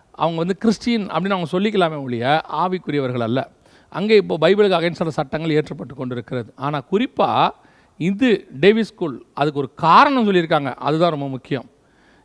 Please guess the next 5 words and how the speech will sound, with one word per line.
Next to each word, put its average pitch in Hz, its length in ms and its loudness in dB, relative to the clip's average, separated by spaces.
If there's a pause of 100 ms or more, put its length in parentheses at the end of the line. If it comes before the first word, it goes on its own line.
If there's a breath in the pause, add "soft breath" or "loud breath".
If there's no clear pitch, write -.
ஏன்னா 202 340 2
அதுல 180 680 2
அந்த 151 240 -4
பைபிள்ல 165 760 2 (380 soft breath)
குழந்தைகள் 233 640 2